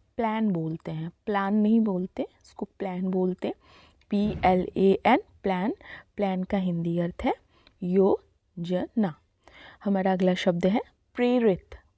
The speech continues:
प्रेरित, प्रेरित, प्रेरित को हम इंग्लिश में इंस्पायर्ड बोलते हैं, इंस्पायर्ड, आई एन एस पी आई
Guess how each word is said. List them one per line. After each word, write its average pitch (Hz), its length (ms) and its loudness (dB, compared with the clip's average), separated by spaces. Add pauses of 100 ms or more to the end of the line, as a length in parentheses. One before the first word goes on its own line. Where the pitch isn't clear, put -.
(140)
प्रेरित, 185 840 0 (520)
प्रेरित, 196 760 0 (460)
प्रेरित 196 360 0 (120)
को 196 100 -2
हम 190 160 -2
इंग्लिश 180 360 -2
में 214 140 0 (160)
इंस्पायर्ड 196 800 0
बोलते 170 360 -4
हैं, 170 220 -6 (300)
इंस्पायर्ड, 190 760 -2 (920)
आई 208 280 6 (100)
एन 175 240 -4 (120)
एस 202 320 -6 (100)
पी 180 300 -4
आई 170 260 -2